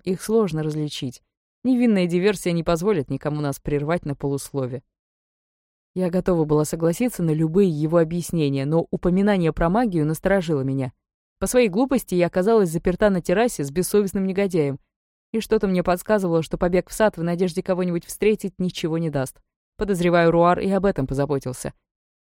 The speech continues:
Самое отвратное — десятки гостей видели, как я сама с ним пошла.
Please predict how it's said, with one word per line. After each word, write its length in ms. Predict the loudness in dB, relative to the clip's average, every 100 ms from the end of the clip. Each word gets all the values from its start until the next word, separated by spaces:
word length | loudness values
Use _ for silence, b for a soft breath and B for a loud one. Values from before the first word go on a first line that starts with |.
| _
Самое 440 | -2 0 2 0
отвратное — 760 | -2 -4 0 0 2 -2 -4 -6 _ _ -10
десятки 560 | -4 -2 2 0 0 -2
гостей 440 | 0 0 0 0
видели, 420 | 2 -2 0 0 0
как 200 | -2 0
я 120 | -2
сама 420 | 0 0 2 0
с 100 | -2
ним 160 | -4 -2
пошла. 460 | -4 -4 -4 -6